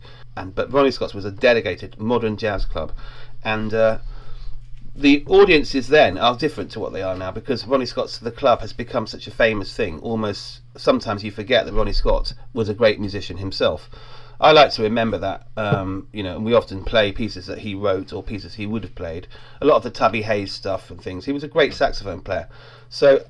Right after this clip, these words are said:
I sort of feel a connection with the fact that Ronnie was a great musician, and that's very much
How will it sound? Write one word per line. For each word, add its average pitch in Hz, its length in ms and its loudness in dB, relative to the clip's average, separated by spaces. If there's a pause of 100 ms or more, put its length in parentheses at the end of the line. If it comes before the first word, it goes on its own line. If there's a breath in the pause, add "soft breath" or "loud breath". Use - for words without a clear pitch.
I 175 180 10
sort 185 200 0
of 139 60 0
feel 139 240 6
a 127 60 -2
connection 135 540 2
with 113 120 2
the 123 60 -4
fact 117 240 -2
that 110 80 -8
Ronnie 113 220 -2
was 101 100 -6
a 98 60 -10
great 110 260 2
musician, 110 580 -2 (360 loud breath)
and 110 180 -2
that's - 380 2 (120)
very 120 360 4
much - 460 -4